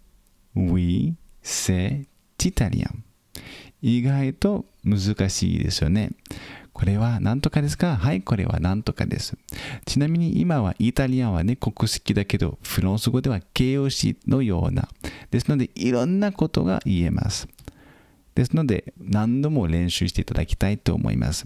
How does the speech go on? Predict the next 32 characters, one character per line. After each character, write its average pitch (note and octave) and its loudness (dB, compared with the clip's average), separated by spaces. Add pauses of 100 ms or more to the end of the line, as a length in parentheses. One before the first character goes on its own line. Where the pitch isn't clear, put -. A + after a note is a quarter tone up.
(120)
ど B2 2
れ D3 0
ぐ D3+ 0
ら D3 2
い C3+ 0
練 A#2 0
習 B2 0
し A#2 -4
て - -2
い - 0
た - 0
だ G#2+ -2
き A2+ 0
た A2 2
い A2 -2
か A#2 0
と - 0
思 A2 2
い A#2 0
ま D3 0
す？ - -10
は G#2 2
い、 D#2+ -2
そ G2+ 0
う G2 2
で - 0
す - -6
ね、 - 2
答 E2 0
え E2+ 2
ま F2+ 2
す。 - -10